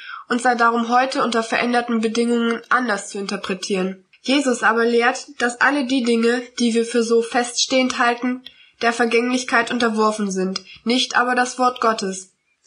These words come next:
Die Aussagen der Schrift sind zeitlich unvergänglich und haben darum im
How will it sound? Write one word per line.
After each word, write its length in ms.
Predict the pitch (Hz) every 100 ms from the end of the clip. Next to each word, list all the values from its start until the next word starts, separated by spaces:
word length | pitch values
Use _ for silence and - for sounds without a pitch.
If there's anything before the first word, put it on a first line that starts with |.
| -
Die 100 | 262
Aussagen 580 | 254 262 254 214 226 233
der 140 | 233
Schrift 480 | 226 - 262 254 - _ -
sind 260 | 254 240
zeitlich 480 | 254 233 247 269 262
unvergänglich 840 | 269 269 233 220 220 233 254 254 -
und 180 | 226
haben 300 | 226 226 233
darum 400 | 226 226 233 233
im 180 | 208 220